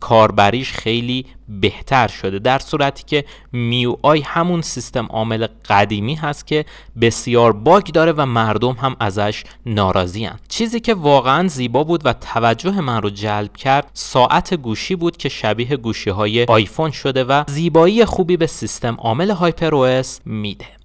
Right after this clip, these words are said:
قسمت تماس ها رو با هم می‌بینیم که سمت راست میوآی چهارده و سمت چپ هایپر او اس هست و تغییرات رو می‌تونید مشاهده کنید. اما اینجا هم بخش پیام ها هست که می‌بینید چه تغییراتی داشته.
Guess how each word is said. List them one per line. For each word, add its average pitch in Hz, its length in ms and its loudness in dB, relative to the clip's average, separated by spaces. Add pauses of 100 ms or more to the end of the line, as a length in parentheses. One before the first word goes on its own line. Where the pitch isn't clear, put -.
قسمت 156 420 0
تماس 120 560 -2
ها 170 120 -2
رو 202 100 -2
با 139 120 -2
هم 127 160 -4
می‌بینیم 123 400 -6
که 120 160 -6
سمت 165 400 -4
راست 165 260 -2
میوآی 123 460 -2
چهارده 147 360 2
و 120 160 0
سمت 139 420 -4
چپ 143 340 0
هایپر 110 440 2
او 107 120 4
اس 151 220 -2
هست 123 300 -2
و 120 80 2
تغییرات 113 640 -2
رو 151 120 -6
می‌تونید 139 460 -6 (140)
مشاهده 98 680 -4
کنید. - 400 -6 (100)
اما 185 280 2
اینجا 123 380 0
هم 156 240 0 (320)
بخش 143 400 -2
پیام 107 640 -2
ها 180 220 0
هست 190 280 -2
که 135 100 -4
می‌بینید 139 500 -6 (180)
چه - 140 -2
تغییراتی 101 920 -2 (300)
داشته. - 580 -4